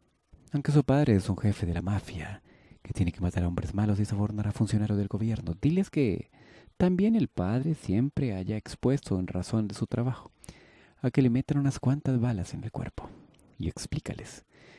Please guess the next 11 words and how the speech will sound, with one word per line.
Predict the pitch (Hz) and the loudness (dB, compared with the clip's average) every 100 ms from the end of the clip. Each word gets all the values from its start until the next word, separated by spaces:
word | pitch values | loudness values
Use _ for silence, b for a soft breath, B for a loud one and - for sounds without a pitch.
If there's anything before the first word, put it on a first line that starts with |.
| B | B
que | - | 0
su | - 90 | 6 6
brillante | 85 90 117 131 123 | 6 2 0 0 2
hijo | 127 127 107 | 2 0 0
nada | 90 92 120 117 | -2 0 -2 -2
tiene | 113 110 | -2 -2
que | 110 | -2
ver | 107 - | -2 0
con | 110 | -2
todo | - 117 110 | 0 0 0
ello. | 123 - - | -2 -6 -18